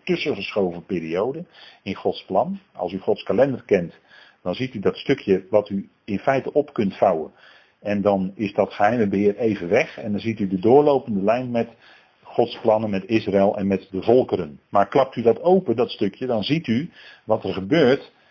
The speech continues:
in het beheer van het geheimenis. Hè, dat was een periode die geheim was gebleven, eh, tijdens de hele tijd dat God wel openbaarde door profeten aan Israël in het Oude Testament. En, ehm,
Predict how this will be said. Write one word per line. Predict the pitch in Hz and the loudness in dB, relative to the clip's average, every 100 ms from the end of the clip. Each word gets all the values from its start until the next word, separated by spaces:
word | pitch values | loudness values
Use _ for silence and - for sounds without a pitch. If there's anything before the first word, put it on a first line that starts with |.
| _ _ | _ _
in | - 151 143 - | 0 0 0 -6
het | 104 95 | -10 -4
beheer | 107 131 143 | 0 2 2
van | - 95 | 0 -4
het | - | -2
geheimenis. | 104 123 135 85 76 - - _ _ _ | -2 0 -2 -6 -10 -14 -18 _ _ _
Hè, | 104 127 | -4 -4
dat | 131 | 0
was | 117 110 | -2 -2
een | 101 | -2
periode | 110 98 113 151 113 107 | 0 4 4 2 0 -4
die | 110 95 | -8 -6
geheim | 92 113 165 | -2 0 0
was | 113 95 - | 2 0 0
gebleven, | 104 92 101 92 90 131 147 - - _ _ | -2 0 2 2 2 -2 -8 -12 -20 _ _
eh, | 104 98 | -4 -2
tijdens | - 123 123 104 - - 95 | 0 2 2 0 -4 -10 -2
de | 98 95 92 - | 2 4 2 0
hele | - 117 120 104 | 0 2 2 2
tijd | 117 98 95 | 0 0 -2
dat | 95 98 92 | -2 0 0
God | - 110 101 - | -6 -6 -6 -2
wel | 104 120 - | 2 4 4
openbaarde | 107 101 101 98 98 90 87 | 2 2 0 2 2 2 0
door | 95 90 | 0 2
profeten | 90 90 110 101 - 95 | -2 2 4 2 0 -4
aan | 90 104 | -4 -2
Israël | 127 107 92 87 | -4 -2 0 0
in | 98 90 | -4 -8
het | 92 | -2
Oude | 104 95 | -2 -2
Testament. | 85 85 - 101 131 - - _ _ - _ _ | -4 -10 -8 -2 0 -2 -6 _ _ -20 _ _
En, | - 101 98 95 - | 0 2 2 -2 -6
ehm, | 98 90 87 | -2 -2 -2